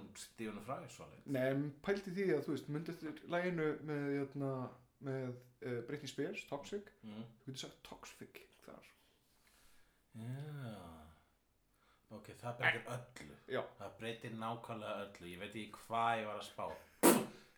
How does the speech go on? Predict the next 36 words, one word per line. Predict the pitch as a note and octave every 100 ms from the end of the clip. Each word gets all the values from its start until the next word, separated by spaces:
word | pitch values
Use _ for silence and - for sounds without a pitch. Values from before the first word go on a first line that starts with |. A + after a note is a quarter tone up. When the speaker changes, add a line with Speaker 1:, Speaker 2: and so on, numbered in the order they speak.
| B2
Speaker 1:
Ég | B2
hrækja | G#3 A#3+ A#3 -
á | A#2+
Stephen | C3+ G2+ -
Fry. | - C#2+ - - - - - - - -
En | B2 D3+ D3
hérna | D3 E3 D#3 E3+ G3+ -
Speaker 2:
<laughs> | - - -
Þetta | D#3
er | F#3+
bæði | F#3 G#3+ A3
betra, | G#3+ G3 E3 C3
skilurðu. | - C3 B2 -
Þetta | C3+ C#3+ F3
er, | E3+
þetta | F3+ F#3+
er |
Honey | F3 G3+ G3
Nut | E3+
Serious. | - B2+ B2+
Speaker 1:
Nei, | B2+ A#2
ég | C3+
ætla | D3 D#3
að |
gefa | E3+ D3+
þessu | C3
séns. | C3 -
Ég | B2+ B2+
bara | C3+ C3+
er | C3 C3+
ekki | C3+ C#3+
búinn | C3 B2+
að | -
tjekka | A#2+ A#2+ A2+
á |
þessu. | G#2 G#2